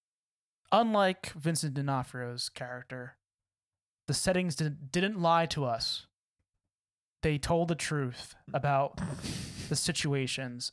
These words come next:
And I thought they were s-, res-, respectable.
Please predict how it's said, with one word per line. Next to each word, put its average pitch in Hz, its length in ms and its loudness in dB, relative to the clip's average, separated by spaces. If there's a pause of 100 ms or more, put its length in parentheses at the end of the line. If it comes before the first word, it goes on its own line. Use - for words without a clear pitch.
And 175 80 2
I 208 120 4
thought 277 400 4 (800)
they 175 80 4
were 170 120 4
s-, - 260 -2
res-, 160 280 -2 (240)
respectable. 147 920 -2